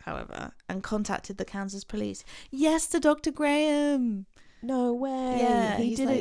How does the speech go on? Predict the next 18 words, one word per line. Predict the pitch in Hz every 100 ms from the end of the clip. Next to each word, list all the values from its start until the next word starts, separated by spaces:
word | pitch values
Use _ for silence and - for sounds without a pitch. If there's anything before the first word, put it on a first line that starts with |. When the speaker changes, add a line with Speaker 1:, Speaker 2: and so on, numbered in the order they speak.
| -
Speaker 2:
it. |
He | 247
did | 233 262
a | 240
Speaker 1:
he's | 208 -
like, | 247
Speaker 2:
smart | 254 226
Speaker 1:
"He |
Speaker 2:
thing. | 262 285 269
Speaker 1:
stole | 269
my | 269 247
fucking | - 269 - 247
chair | - 269 247 233
and | 240 247
our | 254
Christmas | - 269 247 254
bonuses." | 240 233 208 285 196 190
Speaker 2:
<laughs> | 220